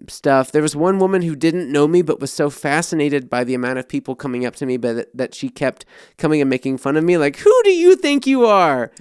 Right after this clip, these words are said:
Who do you think you are? Everyone stops you. I don't know who you are." And she kept making me <laughs> laugh.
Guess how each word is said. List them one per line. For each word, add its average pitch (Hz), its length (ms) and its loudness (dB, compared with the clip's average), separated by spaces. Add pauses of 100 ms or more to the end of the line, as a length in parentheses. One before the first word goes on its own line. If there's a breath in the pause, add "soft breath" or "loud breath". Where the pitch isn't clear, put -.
Who 392 300 0
do 349 100 2
you 294 160 4
think 240 360 0
you 220 180 2
are? 170 180 4
Everyone 214 360 0
stops 190 400 -2
you. 196 80 4
I 262 80 4
don't 427 160 2
know 254 140 6
who 190 100 2
you 165 260 4
are." 139 320 4
And 170 180 -4
she - 140 -8
kept 190 140 0
making 190 260 0
me 202 100 6
<laughs> 147 160 2
laugh. 247 380 -2